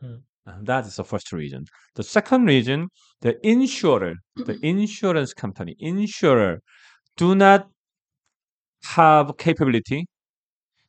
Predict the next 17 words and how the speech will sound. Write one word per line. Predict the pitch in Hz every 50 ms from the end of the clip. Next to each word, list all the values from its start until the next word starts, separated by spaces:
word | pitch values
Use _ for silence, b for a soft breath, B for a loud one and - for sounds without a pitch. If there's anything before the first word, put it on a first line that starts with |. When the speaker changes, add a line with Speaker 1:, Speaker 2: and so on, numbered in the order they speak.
| _
Speaker 2:
to | - - 156 151
produce | 151 - - 170 143 117 113 107 123 135 - - - _ _ _ _ _ _ _ _
good | - 131 131 139 156 156 - - _ _ _ _ _ _
insurance | - 117 120 123 123 - - 113 87 85 73 73 78 -
product. | _ - - 67 - - _ _ _ _ _ _ _ _ _ _ _ _ _ _ _ _ _ _ -
Speaker 1:
Uh-huh. | 120 107 120 - _ _ _ _ _ _ _ _
Speaker 2:
Because | - 147 - 180 170 175 170 165 - - _ _ _ _ _ _ _ _ _ _ _ -
they | 110 127 139 151 175 175
don't | 135 104 127 127 127 131 135 117
have | - - 92 90 90 92 - - _
data. | 101 92 92 - - 76 76 _ _ _ _ _ _ _ _ _ _ _ _ _ _ _ _
They | - 156
cannot | 151 - 175 180 175 160
make | 135 127 127 - -
any | 110 113 127
quotation | - - - 92 - - 98 85 - 107 98
system. | - - - - - - - 90